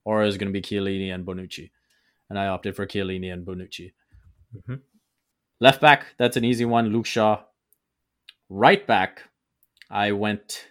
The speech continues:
Speaker 1: a bit left field, you could say. Uh,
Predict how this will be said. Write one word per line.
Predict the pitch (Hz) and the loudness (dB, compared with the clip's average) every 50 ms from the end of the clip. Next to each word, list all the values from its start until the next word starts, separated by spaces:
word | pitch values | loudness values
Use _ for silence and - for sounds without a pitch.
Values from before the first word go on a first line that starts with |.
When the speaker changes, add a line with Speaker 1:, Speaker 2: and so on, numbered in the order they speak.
| _ _ - | _ _ -10
Speaker 1:
a | 107 | -8
bit | 98 95 120 113 - _ _ _ _ _ _ _ _ _ _ _ _ _ _ _ | -4 -2 -2 -4 -4 _ _ _ _ _ _ _ _ _ _ _ _ _ _ _
left | - 101 113 135 135 - | -2 0 2 2 0 0
field, | - 117 107 104 92 | -2 -2 0 0 -2
you | 104 104 | -2 -4
could | - 98 92 | -4 -6 -6
say. | 95 95 92 95 98 - - - - - - - _ _ | -4 -4 -4 -6 -8 -10 -16 -20 -20 -20 -20 -20 _ _
Uh, | - | -10